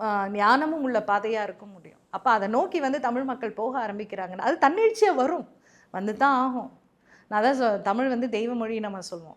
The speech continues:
அதே மாதிரி தமிழர்கள் வந்து மூத்த குடின்னு சொல்லுவோம். அப்ப இந்த மூத்த குடி தன்னை இது வரைக்கும் தற்காத்துக்கிட்டே வந்திருக்கு பாருங்க. நம்மளா செய்யலைன்னா கூட இறைவன் அதை செய்ய வைப்பாரு. அப்ப இன்னைக்கு அந்த, அந்த, அது, அந்த, அதுக்கான ஒரு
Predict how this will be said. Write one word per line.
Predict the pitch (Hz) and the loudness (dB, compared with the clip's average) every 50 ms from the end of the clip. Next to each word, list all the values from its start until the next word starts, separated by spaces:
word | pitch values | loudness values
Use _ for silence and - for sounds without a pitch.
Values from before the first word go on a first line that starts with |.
| _ _ | _ _
அதே | - 170 196 226 | -12 -8 -6 -4
மாதிரி | 226 226 226 247 269 277 262 240 220 | -2 0 -2 -2 -2 -4 -4 -4 -4
தமிழர்கள் | - 196 208 226 233 240 233 233 220 | -4 -4 -4 -2 -4 -2 -2 -4 -4
வந்து | 208 208 208 214 269 285 269 233 214 202 208 | -4 -6 -6 -6 -6 -6 -6 -6 -8 -8 -8
மூத்த | 226 269 254 - 277 | -8 -8 -4 -4 -4
குடின்னு | - 220 226 208 220 214 220 175 180 | -4 -4 -6 -6 -6 -6 -8 -8 -12
சொல்லுவோம். | 170 160 160 - _ _ _ _ - - - - - | -16 -20 -20 -20 _ _ _ _ -20 -20 -20 -16 -8
அப்ப | - 208 - 233 | -8 -4 -2 0
இந்த | 233 240 240 | 0 0 0
மூத்த | 233 233 269 339 339 320 294 | 0 0 -2 -2 -2 -2 -2
குடி | 294 277 269 294 | -2 -4 -4 -2
தன்னை | - 262 233 233 226 | -2 -2 -2 -2 -2
இது | 226 220 | -2 0
வரைக்கும் | 269 277 277 - 302 254 | 0 0 -2 -2 -4 -4
தற்காத்துக்கிட்டே | 247 214 220 - 269 262 262 262 247 233 285 | -4 -4 -2 -2 -4 -2 -2 -4 -4 -4 -4
வந்திருக்கு | 254 226 214 208 208 202 196 | -4 -2 -4 -8 -10 -10 -12
பாருங்க. | 170 175 - - 165 165 - - _ _ _ _ _ _ _ _ _ _ _ _ _ _ _ _ _ _ _ _ - | -12 -12 -12 -12 -16 -20 -20 -20 _ _ _ _ _ _ _ _ _ _ _ _ _ _ _ _ _ _ _ _ -6
நம்மளா | 208 202 220 254 285 311 330 320 320 | -2 0 2 6 8 8 8 8 6
செய்யலைன்னா | 294 277 277 269 262 254 240 | 4 4 4 4 4 4 2
கூட | 247 269 262 320 320 269 240 214 202 | 4 4 4 4 4 4 4 2 2
இறைவன் | 208 208 214 240 277 277 277 | 0 0 0 0 0 0 -2
அதை | 254 240 220 | -4 -4 -4
செய்ய | 196 - 214 208 220 247 240 | -8 -10 -12 -8 -8 -6 -6
வைப்பாரு. | 202 185 - _ - 220 190 - - _ _ _ _ _ _ - | -8 -10 -12 _ -14 -14 -14 -14 -18 _ _ _ _ _ _ -12
அப்ப | 196 190 - 269 | -8 -6 -2 0
இன்னைக்கு | 254 254 269 302 339 320 254 294 | 2 2 2 0 0 0 2 2
அந்த, | 262 247 233 226 | 2 2 0 -2
அந்த, | - 208 214 233 226 226 | -4 -4 -4 -2 -2 -4
அது, | - 202 196 202 - | -4 -4 -4 -4 -4
அந்த, | - 214 214 214 220 | -4 -4 -4 -4 -6
அதுக்கான | - 208 202 208 - 220 208 196 202 | -6 -6 -6 -8 -8 -8 -8 -8 -6
ஒரு | 190 196 185 180 - - | -8 -8 -10 -10 -12 -14